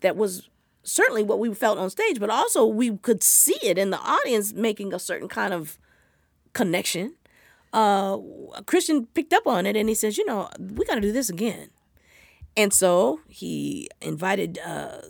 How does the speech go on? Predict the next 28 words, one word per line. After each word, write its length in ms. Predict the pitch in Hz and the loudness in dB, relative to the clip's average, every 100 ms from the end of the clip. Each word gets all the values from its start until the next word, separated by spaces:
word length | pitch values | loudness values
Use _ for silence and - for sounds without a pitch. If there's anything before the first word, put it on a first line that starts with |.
| - _ | -20 _
other 240 | - 147 269 | -10 -8 -2
people 280 | 320 330 277 | -2 -2 -4
to 80 | |
be 160 | 233 302 | -2 0
involved, 560 | 277 226 277 311 330 294 | 0 2 2 2 0 -4
and 100 | 170 | -4
I 40 | |
think 180 | 156 185 | -4 -4
we 80 | 180 | -2
did 160 | 190 | -2
a 60 | 175 | -4
few 260 | - 170 | -4 -6
other 140 | 156 - | -6 -4
dates. 340 | 180 302 277 | 0 0 0
I 40 | 180 | -6
think 140 | 175 | -6
the 60 | 160 | -4
one 220 | 156 156 | -4 -2
that 100 | 135 | 0
we 180 | 160 311 | 6 6
met 260 | 269 226 - | 6 4 2
at 240 | 226 226 | 0 0
was 180 | 185 175 | -2 -6
in, 100 | 156 - | -6 -6
at 160 | 165 - | -6 -4
S 180 | 202 | -4
F 200 | 196 202 | -2 -4
Jazz 440 | - 175 175 - | -4 -4 -2 -2